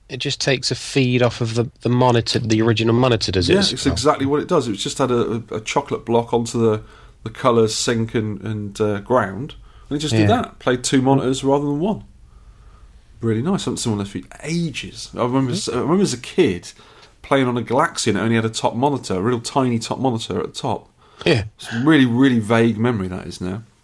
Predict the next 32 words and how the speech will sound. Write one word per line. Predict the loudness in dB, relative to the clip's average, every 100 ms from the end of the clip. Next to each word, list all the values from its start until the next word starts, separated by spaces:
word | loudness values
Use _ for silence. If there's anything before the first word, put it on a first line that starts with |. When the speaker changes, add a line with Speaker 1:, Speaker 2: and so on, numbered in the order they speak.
| _ _ _ _ _ _ _ _ 2
Speaker 2:
Also | 2 4 0
got | 2 0 2 0
a | -6
Thunderblade | -6 -2 0 2 0 -2 -4 -4 -6 -8 -8
sit-on | -6 -2 -2 -2 -4 -4
cabinet. | -6 -4 -4 -4 -4
You | 0
know | 2
that |
one | 2 2
we, | 2
that | 0 -2
we | 0
got | 0
at | 2
Arcade | 2 0 2 0 0
Club | -2
where | 0
you, | 0 -2 -14 -6
when | 2
you | 6
move | 6 4
the | 0
joystick, | 4 2 2 -2
you | -2
actually | -2 -6
physically | -6 -2 -2 -2 -6
push | -4 -4 -2
yourself | -4 0 0 2
around | 0 0
and |
it | -2